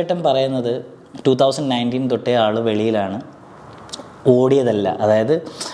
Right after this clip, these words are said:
ഇന്ത്യയിൽ നിന്ന് നാട് വിട്ടു പോയതല്ല, ഞാൻ രക്ഷപ്പെട്ടതല്ല, എൻ്റെ ഫാമിലിയായിട്ട് ഞങ്ങള്, ഏഹ്, ഫാദറിൻ്റെ ട്രീറ്റ്മെൻറ്റിന് വേണ്ടിയിട്ടാണ് വന്നതെന്ന്. Maybe it, it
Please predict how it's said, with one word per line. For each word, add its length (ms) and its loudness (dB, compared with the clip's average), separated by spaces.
ഇന്ത്യയിൽ 360 6
നിന്ന് 220 4
നാട് 240 2
വിട്ടു 240 0
പോയതല്ല, 380 0
ഞാൻ 160 0
രക്ഷപ്പെട്ടതല്ല, 680 0
എൻ്റെ 240 0
ഫാമിലിയായിട്ട് 1000 2
ഞങ്ങള്, 260 0
ഏഹ്, 280 4
ഫാദറിൻ്റെ 500 4
ട്രീറ്റ്മെൻറ്റിന് 480 2
വേണ്ടിയിട്ടാണ് 540 0
വന്നതെന്ന്. 400 0
Maybe 240 4
it, 100 -4
it 80 0